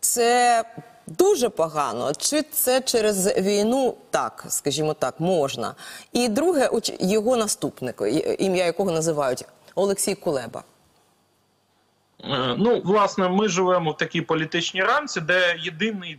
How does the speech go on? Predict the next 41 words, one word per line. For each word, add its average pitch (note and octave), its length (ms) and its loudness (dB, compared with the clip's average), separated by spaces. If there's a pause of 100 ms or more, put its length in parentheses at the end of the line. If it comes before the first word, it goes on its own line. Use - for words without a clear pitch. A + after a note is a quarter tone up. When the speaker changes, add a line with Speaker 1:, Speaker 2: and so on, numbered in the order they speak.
Speaker 2:
<laughs> C#3+ 80 -4
реалістичний F3+ 800 -4
план E3+ 320 -2
дій E3+ 160 -6
у E3+ 60 -8
Кабміну — G#3+ 600 -2
це G3 200 0
річний F3 540 -4 (100)
бюджет. C3+ 360 0 (880)
Ось E3+ 320 -2
це - 260 0
усе, G3 360 -2
що F#3 160 -4
реально E3+ 360 0
Кабмін D#3+ 360 -6
може, C3 580 -2 (240)
е, C3 260 -2
на D#3 160 0
такому D#3+ 500 -2
макрорівні C#3+ 920 0
планувати, D3 760 0 (440)
і D#3+ 100 0
все, G#3 240 0
що - 180 0
він F3+ 140 0
реально E3+ 360 0
зобов'язаний D#3 840 0
планувати D3 600 -2
передусім, D#3+ 640 -6
зважаючи F3+ 500 0
на D3 100 0
високу D#3 440 -4
політичну D3 640 -2
роль D#3+ 240 2
Офісу D3+ 360 -2
Президента. D3 640 -2
Тому - 220 -18
що - 160 -6
ми F#3 200 2
розуміємо, G3 600 -4
що - 280 -2